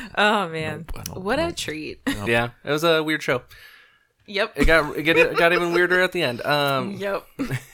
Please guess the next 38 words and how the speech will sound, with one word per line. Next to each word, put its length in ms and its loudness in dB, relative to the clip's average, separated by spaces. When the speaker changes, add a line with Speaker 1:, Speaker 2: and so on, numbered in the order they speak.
Speaker 3:
<laughs> 680 -10
so 280 2
this 220 -4
week 180 -6
we 240 -2
are 240 2
doing 600 -2
episode 500 -4
six 440 -4
of 500 0
She-Hulk. 840 -4
Um, 500 0
it 180 -2
is, 360 -2
I 60 -14
believe 240 -4
it's 80 -6
called 280 -4
Just 320 0
Jen, 280 2
or 340 0
it's 240 -4
Jennifer 320 -2
Walters 400 -2
v-, 180 -6
versus 460 -4
Lulu's 460 -6
wedding. 320 -6
I 80 -6
don't 140 -6
remember. 520 -6
Speaker 1:
Uh, 180 4
I 100 0
think 160 -6
it's 100 -6
Just 320 -8
Jen. 540 -8
Speaker 3:
Yeah. 260 -2